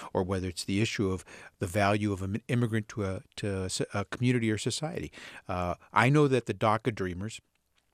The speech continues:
have been a net benefit for our state of California. We have one of every four daca Dreamers in the country. Of course we were gonna fight for them. People thought it would be a tough fight.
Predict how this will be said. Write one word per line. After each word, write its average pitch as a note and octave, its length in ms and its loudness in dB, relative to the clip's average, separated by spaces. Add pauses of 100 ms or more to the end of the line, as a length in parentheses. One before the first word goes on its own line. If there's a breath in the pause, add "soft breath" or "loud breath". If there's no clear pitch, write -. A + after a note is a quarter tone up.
(100)
have A2+ 160 -2
been G2+ 140 0
a F2+ 80 -4
net G#2+ 360 0
benefit G2 460 -4
for F#2 180 -4
our F2+ 100 -2
state - 220 -8
of F2+ 80 -10
California. F2 640 -8
We A2 180 0
have G#2+ 160 0
one A#2 140 4
of G#2+ 160 2
every G2 220 -2
four G2+ 340 0
daca F2+ 400 -2
Dreamers E2+ 400 -6
in - 160 -10
the E2+ 60 -8
country. - 440 -10 (380 loud breath)
Of G2+ 240 -4
course - 300 0
we B2+ 80 2
were G#2 80 -2
gonna F2+ 160 -4
fight - 260 -10
for - 140 -16
them. A2 180 -14 (360 loud breath)
People C#3 240 2
thought A#2 180 4
it A2 80 2
would G#2+ 100 0
be G2 120 -2
a F#2 40 -4
tough - 220 -2
fight. G2 300 -2